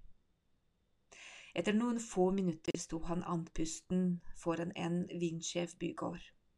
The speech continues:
Det skrøbelige taket så ut som det kunne rase ned på fortauet hvert øyeblikk.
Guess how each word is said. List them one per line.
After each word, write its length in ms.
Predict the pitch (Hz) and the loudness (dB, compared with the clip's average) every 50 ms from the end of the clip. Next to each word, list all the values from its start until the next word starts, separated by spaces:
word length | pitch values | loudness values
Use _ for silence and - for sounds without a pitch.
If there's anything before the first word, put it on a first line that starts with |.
| _ _ _ _ _ _ _ _ _ _ _ _ - - - - - - - - _ - | _ _ _ _ _ _ _ _ _ _ _ _ -20 -20 -18 -18 -18 -20 -20 -20 _ -8
Det 340 | 170 165 185 185 185 185 | 0 4 4 6 6 6
skrøbelige 600 | 180 - - - 196 196 180 160 - 165 170 175 175 | 4 0 0 2 4 4 4 4 4 4 2 4 4
taket 400 | 170 165 160 160 - 202 196 - | 2 0 0 -2 -6 -6 -4 -2
så 160 | - - - 160 | 2 4 6 6
ut 300 | 156 156 165 170 - - | 6 4 2 2 -2 -8
som 220 | - - 160 165 160 | -4 -2 -2 0 0
det 140 | 170 170 - | -2 -2 -2
kunne 240 | - 185 175 180 196 | 2 2 4 4 2
rase 400 | 214 208 190 175 170 - - 202 | 2 0 0 0 0 0 0 0
ned 400 | 190 175 175 190 190 - - - - - - - | 2 2 0 0 -2 -6 -14 -18 -18 -20 -14 -8
på 100 | - 196 | -6 -4
fortauet 800 | 180 202 208 202 - - 151 160 175 180 185 180 - _ - - - - | 0 0 0 0 0 -2 -2 -2 -2 -2 -2 -4 -4 _ -12 -12 -8 -4
hvert 380 | - 170 165 175 - - - - | -2 -2 -2 -2 -6 -12 -10 -6
øyeblikk. 600 | 175 175 175 180 - 185 185 - _ - - - | -4 -4 -4 -4 -6 -10 -10 -12 _ -20 -20 -20